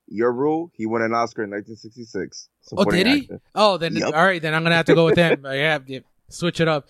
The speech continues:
Speaker 2: You know the, you know my rule.
Speaker 1: Yeah, he wins Oscar. That's
Speaker 2: Okay.
Speaker 1: why I looked it up 'cause I was gonna say,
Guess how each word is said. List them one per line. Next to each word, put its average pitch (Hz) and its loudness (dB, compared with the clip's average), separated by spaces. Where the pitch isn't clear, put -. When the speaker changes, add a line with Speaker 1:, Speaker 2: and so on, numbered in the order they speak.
Speaker 2:
You 139 -4
know 160 2
the, 151 -4
you 151 0
know 160 4
my 170 4
rule. 151 2
Speaker 1:
Yeah, 101 -6
he 104 -4
wins 113 -2
Oscar. 156 -4
That's 135 0
Speaker 2:
Okay. 135 0
Speaker 1:
why 135 -4
I - -6
looked 135 -4
it 139 -4
up 127 -2
'cause 113 -8
I 113 -6
was 117 -8
gonna 127 -8
say, 110 -6